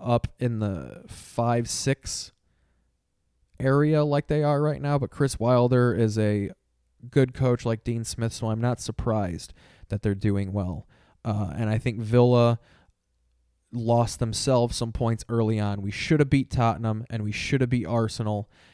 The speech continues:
and we should have drew with fucking Crystal Palace. Uh, that's fucking seven points right there left off the whack. So, who knows where Villa could be if they had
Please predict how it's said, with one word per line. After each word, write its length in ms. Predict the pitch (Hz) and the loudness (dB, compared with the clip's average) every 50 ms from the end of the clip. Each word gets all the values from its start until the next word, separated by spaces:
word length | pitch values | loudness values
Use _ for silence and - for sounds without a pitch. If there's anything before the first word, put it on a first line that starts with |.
| _ | _
and 120 | - 113 110 | -8 -6 -4
we 80 | 110 | -4
should 180 | 107 - - 117 | -4 -4 -2 -2
have 140 | 110 95 98 | -4 -4 -4
drew 340 | 101 107 113 120 123 123 123 | -6 -2 2 4 6 6 6
with 160 | 123 120 - | 4 0 0
fucking 320 | - - 120 113 - 110 | 0 0 0 0 -2 -12
Crystal 400 | 107 - - 117 - - - 107 | -10 -6 -6 -6 -4 -4 -8 -6
Palace. 640 | _ - 110 98 98 95 98 87 82 - - - - _ _ _ _ _ _ _ _ _ _ _ - | _ -4 -4 -2 -4 -4 -6 -8 -8 -10 -14 -14 -18 _ _ _ _ _ _ _ _ _ _ _ -6
Uh, 400 | 113 110 101 101 92 90 76 71 | -4 -4 -2 -4 -4 -6 -8 -6
that's 280 | 98 117 110 - - | -6 -8 -8 -8 -12
fucking 340 | - - 139 123 - 117 104 | -4 -4 -4 -4 -2 -8 -10
seven 640 | 104 - - - - - - - 139 135 139 131 131 | -8 -6 -6 -4 -4 -2 0 0 0 0 0 -2 -4
points 380 | - - 131 127 123 123 - | -4 -2 -2 -2 -2 -4 -4
right 200 | 113 113 113 113 | -2 -2 -2 -2
there 240 | - 110 107 104 104 | -2 -4 -4 -4 -4
left 300 | 107 107 104 104 - _ | -2 -2 -4 -4 -4 _
off 240 | 113 107 104 101 - | -4 -4 -4 -6 -4
the 80 | - 110 | -6 -4
whack. 480 | 101 95 92 92 90 82 - - - - _ _ _ _ _ _ _ _ _ _ _ _ _ _ _ _ _ _ _ _ - | -4 -2 -4 -6 -8 -10 -12 -16 -20 -20 _ _ _ _ _ _ _ _ _ _ _ _ _ _ _ _ _ _ _ _ -18
So, 480 | - - - 113 101 95 95 98 87 - _ _ _ _ _ _ _ _ _ _ _ _ _ _ _ _ _ _ _ _ _ - - | -16 -6 -2 -2 -2 -2 -2 -6 -8 -12 _ _ _ _ _ _ _ _ _ _ _ _ _ _ _ _ _ _ _ _ _ -10 -4
who 120 | - 143 | -2 0
knows 260 | 127 123 117 113 101 - | 2 2 2 2 0 -2
where 100 | 110 104 | -4 -4
Villa 280 | 98 101 98 95 82 | -2 -2 -2 -4 -4
could 180 | - - 101 104 | -6 -8 -8 -6
be 200 | 104 85 78 73 | -6 -8 -8 -8
if 120 | 107 - _ | -10 -8 _
they 140 | - 107 | -4 -4
had 380 | 101 107 104 104 101 98 90 | -2 -2 -2 -4 -4 -6 -10